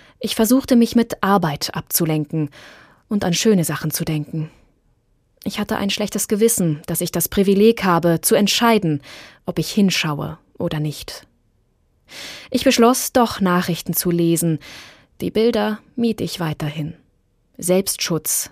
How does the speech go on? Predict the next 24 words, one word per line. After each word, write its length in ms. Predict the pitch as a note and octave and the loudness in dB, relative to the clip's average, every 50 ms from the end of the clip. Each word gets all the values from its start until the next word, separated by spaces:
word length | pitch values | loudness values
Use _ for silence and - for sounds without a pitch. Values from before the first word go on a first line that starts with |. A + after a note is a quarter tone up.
| _ _ | _ _
sagte 400 | - - E3+ D3+ D3 - - E3+ | -10 -6 -6 -6 -6 -6 -6 -6
ich 160 | - - - | -6 -4 -4
mir 160 | E3+ D#3+ - | -2 -2 0
immer 240 | E3+ E3+ E3 E3 D#3+ | 0 0 0 0 0
wieder. 320 | F#3 F#3 F3+ E3 D#3 D3+ - - - - - - - - - _ _ _ _ | 0 2 2 2 0 0 -4 -6 -14 -20 -20 -20 -20 -20 -20 _ _ _ _
Aber 180 | - F#3+ F#3+ - | -2 0 0 0
was 140 | G3+ - - | 2 2 2
machen 320 | G#3 A3 A#3+ - A#3+ A3+ | 2 2 2 2 2 2
die 100 | G#3+ G#3 | 4 4
Menschen 420 | G3+ G3 G3 G#3 G#3+ - - A3+ G3+ | 4 6 6 4 2 2 0 0 2
in 120 | A3+ A3 | 2 2
Butscha 480 | G#3 C4 C4 - - F#3+ D#3+ D3 C#3+ - - | 2 2 2 2 2 2 2 0 -2 -6 -8
und 200 | - F3+ E3+ - | -6 -6 -4 -2
anderswo, 640 | - F#3 G3+ G#3 G3 F3+ - - F3 F3 E3 D#3+ D3 - - - - - - - _ _ - | 0 2 2 4 4 2 2 2 2 2 2 2 0 -4 -10 -20 -20 -20 -20 -20 _ _ -8
die 100 | F3 - | -4 0
das, 500 | C#4+ D#4 A3+ - - - - - - - - - - | 2 2 2 2 2 0 0 -2 -4 -8 -16 -14 -6
was 200 | E3 D#3 - E3+ | -2 0 2 4
mir 300 | F3+ F#3+ G#3+ G#3 F#3+ F3 | 4 4 6 4 4 2
zu 160 | - - F3 | 0 -2 -4
grausam 500 | D#3+ - E3 F3 F#3+ G#3 G#3 G#3 F#3+ F3+ | -2 0 2 2 2 4 2 2 2 0
ist 220 | D#3+ E3+ - - | 0 -2 -2 0
anzuschauen, 680 | G3 G3 A3 A3 - G#3 - - G3 F#3 F#3 F#3 F3+ F3 - - - - - - - _ _ _ _ _ _ | 2 2 2 2 2 0 0 2 2 4 4 4 2 0 -2 -6 -14 -20 -20 -20 -20 _ _ _ _ _ _
erleben 480 | - E3+ D#3+ D#3 F3+ G#3+ A3+ F#3 D#3 C#3+ | -4 -2 0 0 0 0 0 0 -2 -2
müssen? 440 | D#3 D3 - - - D#3 D#3 D#3 | -4 -4 -6 -8 -8 -10 -10 -12